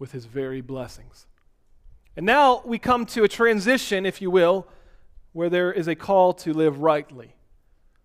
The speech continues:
But I want to point out very clearly that this is only after what God, after Paul explains what God has done for us. He says, so this is, "therefore" is a shift.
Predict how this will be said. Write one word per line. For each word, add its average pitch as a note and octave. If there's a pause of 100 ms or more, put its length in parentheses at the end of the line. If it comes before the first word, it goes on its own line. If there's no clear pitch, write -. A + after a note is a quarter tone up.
(160)
But D3+
I E3
want F#3+
to D#3
point F#3
out D#3+
very E3
clearly D3+
that C3 (320)
this D3+
is D3+
only F#3+
after F3 (280)
what D3
God, F3+ (880)
after E3+
Paul G3+
explains F3
what D#3+
God D#3+
has C#3+
done D3 (220)
for D3+
us. - (680)
He A#3
says, G#3+ (880)
so -
this F#3+
is, F#3
"therefore" A3
is D#3
a D#3+
shift. -